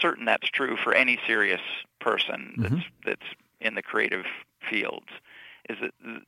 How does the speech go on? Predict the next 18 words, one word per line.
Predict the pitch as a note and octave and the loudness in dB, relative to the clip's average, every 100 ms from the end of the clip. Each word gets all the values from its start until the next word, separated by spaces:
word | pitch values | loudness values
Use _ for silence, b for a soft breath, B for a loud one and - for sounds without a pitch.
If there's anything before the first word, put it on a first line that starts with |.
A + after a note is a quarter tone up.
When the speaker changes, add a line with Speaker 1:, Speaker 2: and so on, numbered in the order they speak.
| A2+ | 2
Speaker 1:
they | D3 | 4
do | D#3 C#3+ | 6 4
things | B2+ A#2+ A#2+ A2+ | 4 0 -2 -4
and | |
they | A2 | -2
value | G#2+ A2 A2+ G#2+ | 2 2 2 -2
their | G2+ G#2 G2 F#2+ - _ _ | 0 0 -2 -6 -16 _ _
own | - A#2 A#2+ | -2 -2 -2
creative | - A2 G#2+ G2 | 0 0 2 4
output | G2+ - G#2+ G2 - _ b b b b _ _ | 2 2 0 0 -2 _ b b b b _ _
based | B2 A#2 - | 6 6 2
on | A2 G2+ | 0 0
standards | - A2 G#2+ G#2+ - - | -2 -2 0 -2 -2 -2
that | - | 0
only | A2+ G#2+ G2+ | 0 -2 0
they | G2 G2 | 2 4
understand. | F#2 F2+ F#2+ - - - - - - _ _ b b b b b b _ | 2 -4 -6 -4 -6 -8 -10 -16 -20 _ _ b b b b b b _
And | A2 G#2+ G2 F#2+ | -2 -2 -4 -16